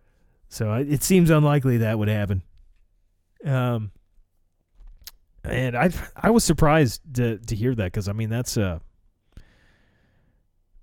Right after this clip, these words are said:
you know, geared towards kids, the Teenage Mutant Ninja Turtles.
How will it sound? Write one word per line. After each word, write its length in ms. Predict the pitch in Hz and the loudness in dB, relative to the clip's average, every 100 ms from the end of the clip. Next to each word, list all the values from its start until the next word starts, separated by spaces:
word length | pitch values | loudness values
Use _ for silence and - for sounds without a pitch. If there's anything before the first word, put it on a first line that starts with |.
| _ _ _ _ _ _ _ _ _ _ _ _ _ _ _ _ | _ _ _ _ _ _ _ _ _ _ _ _ _ _ _ _
you 120 | 156 | 0
know, 80 | 131 | 0
geared 240 | 110 147 131 | 2 2 2
towards 240 | 127 101 | 0 -2
kids, 480 | - 131 98 - - _ _ _ _ | -2 -2 -4 -8 -18 _ _ _ _
the 80 | 113 | -8
Teenage 420 | 120 127 110 101 | -4 -2 -4 -4
Mutant 260 | 113 95 104 | -6 -6 -6
Ninja 220 | 110 95 | -6 -6
Turtles. 460 | 95 80 73 - | -6 -6 -6 -10